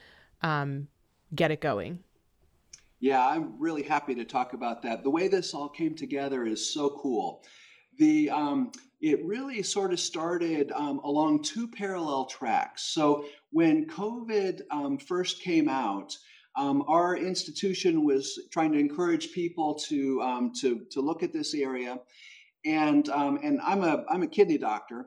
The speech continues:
Speaker 2: and we see the, uh, the effects of covid a lot. A lot of people end up on dialysis or with kidney failure. But, uh, but in term, I'm definitely not an immunologist, but the, because we knew that this protein ace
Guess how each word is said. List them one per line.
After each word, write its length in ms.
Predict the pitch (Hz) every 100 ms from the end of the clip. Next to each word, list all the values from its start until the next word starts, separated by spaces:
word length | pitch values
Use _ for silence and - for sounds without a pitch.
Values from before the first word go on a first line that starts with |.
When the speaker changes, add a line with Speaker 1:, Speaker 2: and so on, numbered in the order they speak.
| 123
Speaker 2:
and 360 | 135 127 120 123
we 140 | 151
see 340 | 147 185 175 160
the, 300 | 147 143 135
uh, 120 | 135 -
the 100 | 143
effects 440 | 127 - 170 - 156
of 180 | 131 - -
covid 280 | 139 131
a 40 | 117
lot. 340 | 131 127 123 120
A 40 |
lot 200 | 123 123
of 80 | 127
people 260 | - - 123
end 160 | 127
up 140 | 127 123
on 160 | 123
dialysis 760 | 117 117 117 123 123 - 113 -
or 60 |
with 160 | 110 107
kidney 260 | - 131 110
failure. 420 | 110 98 98 101 _ - - - - _ _
But, 340 | 160 160 160
uh, 240 | 160 143 139 -
but 160 | 156
in 80 | -
term, 240 | - 240 202
I'm 200 | 147 262 _
definitely 280 | 180 175 175
not 200 | 151 151
an 80 | 139
immunologist, 800 | 143 139 131 131 110 98 95 -
but 120 | - 123 - - _ 135
the, 140 | 151 151
because 480 | 160 160 233 269 233
we 160 | 214
knew 360 | 185 190 196 196
that 240 | 170 151
this 320 | - 160 - -
protein 680 | - 185 170 - 156 143 -
ace 280 | 156 165